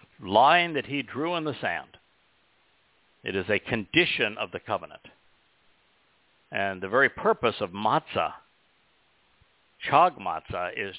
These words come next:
to remove religion and the stench of it from our souls. So if anyone is going to block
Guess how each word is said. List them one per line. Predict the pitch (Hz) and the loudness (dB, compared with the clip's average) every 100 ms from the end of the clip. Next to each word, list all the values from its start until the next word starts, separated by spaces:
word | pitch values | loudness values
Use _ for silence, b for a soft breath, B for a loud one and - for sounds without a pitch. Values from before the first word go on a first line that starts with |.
| - | -12
to | |
remove | 98 98 123 - 131 117 101 - b b _ _ - | -8 -8 -6 -6 -6 -8 -14 -20 b b _ _ -10
religion | 95 98 113 147 113 92 85 - _ _ _ _ _ _ _ _ _ | -4 0 0 -2 -2 -6 -8 -20 _ _ _ _ _ _ _ _ _
and | - 92 | -10 -8
the | - | -6
stench | - 131 127 | 0 0 0
of | 95 82 | -2 -2
it | - | -6
from | - 80 | -6 -6
our | 78 - | -8 -10
souls. | 85 - - - - _ _ _ _ _ _ _ _ _ _ _ _ _ b b b _ _ _ - - | -12 -12 -14 -20 -20 _ _ _ _ _ _ _ _ _ _ _ _ _ b b b _ _ _ -6 2
So | 101 - | 4 4
if | - 131 107 - - - - | 4 4 4 2 -14 -4 4
anyone | 151 226 202 151 147 | 4 4 -2 -2 -2
is | 117 - | -6 -4
going | 135 127 123 - | -2 -2 -2 -8
to | 110 107 98 95 87 - B _ | -6 -6 -6 -8 -14 -18 B _
block | 85 95 135 | -8 -4 -4